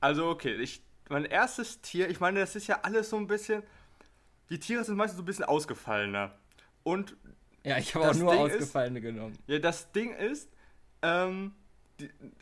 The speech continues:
Speaker 1: es ist ja meistens so, die, die haben so zwei, so, so Futterplätze quasi und je nachdem, wohin die gehen zum Beispiel, mit welchem Spielzeug die spielen, das Team wird dann gewinnen oder so.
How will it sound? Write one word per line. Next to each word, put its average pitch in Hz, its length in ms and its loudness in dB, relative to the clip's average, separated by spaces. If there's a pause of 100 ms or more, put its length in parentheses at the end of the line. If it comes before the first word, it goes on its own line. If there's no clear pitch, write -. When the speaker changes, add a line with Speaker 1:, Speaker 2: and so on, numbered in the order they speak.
Speaker 1:
es 165 160 -6
ist 196 140 -6
ja 190 80 0
meistens 175 400 -2
so, 214 160 0
die, 175 240 -8
die 147 220 2
haben 165 200 2
so 151 120 -8
zwei, 151 520 2 (760)
so, 135 180 -2
so 123 140 -10
Futterplätze 220 1300 -4
quasi 214 580 -4 (160)
und 147 260 -4
je 175 80 -4
nachdem, 180 300 0
wohin 156 260 -2
die 151 140 -6
gehen 180 380 -2
zum 202 180 -6
Beispiel, 185 180 -4
mit 127 100 -6
welchem 135 220 -2
Spielzeug 190 380 -6
die 185 80 -6
spielen, 180 340 -6
das 156 240 -4
Team 175 180 -6
wird 143 120 -2
dann 135 100 -4
gewinnen 107 360 -2
oder 92 240 -4
so. 90 180 -10